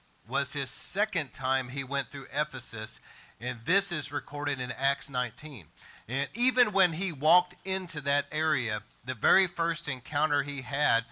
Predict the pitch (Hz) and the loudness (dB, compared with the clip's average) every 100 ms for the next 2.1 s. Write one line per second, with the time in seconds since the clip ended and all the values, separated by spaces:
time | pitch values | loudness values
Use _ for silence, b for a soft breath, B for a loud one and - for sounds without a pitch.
0 | B B - 123 120 160 - 151 143 - | B B -6 -6 0 -2 0 0 0 -4
1 | 127 - 151 151 135 127 127 139 147 147 | -4 4 6 6 0 -4 -2 2 4 4
2 | 143 | 0